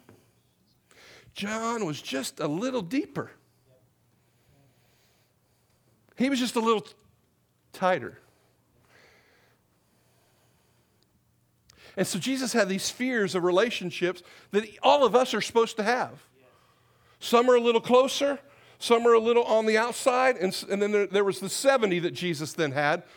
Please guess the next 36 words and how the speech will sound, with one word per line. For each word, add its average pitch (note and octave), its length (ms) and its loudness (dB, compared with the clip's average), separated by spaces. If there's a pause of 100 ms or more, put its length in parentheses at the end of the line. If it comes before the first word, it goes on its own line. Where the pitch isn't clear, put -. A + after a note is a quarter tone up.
(420)
and G3+ 140 2
he C#4+ 100 2
just G#4+ 220 -4
didn't A#3 180 -4
spend A#3 300 -4
as F#3 100 -8
much G#3+ 220 -2
time A#3+ 200 -2
with F3+ 120 -4
the F3 80 -6
seventy. E3+ 340 -2
That's G#3 220 -2
kinda G#3 220 -2
like F#3 180 -2
the E3+ 80 -10
congregation. D#3 840 -4 (600)
You G#3+ 100 0
know, G3 240 4
I F3+ 180 2
don't G#3 200 0
get F#3+ 100 2
to E3 80 0
spend F#3 320 -2
time F3+ 240 0
with C#3 140 -2
all D3 240 0
of A2 100 -8
you. G2+ 220 -10 (880)
If F#3 160 4
I E3+ 160 4
did, G3 420 2
I E3 80 4
would D#3 160 0
be C#3 140 -6
dead. A2+ 460 -4
<laughs> - 60 -20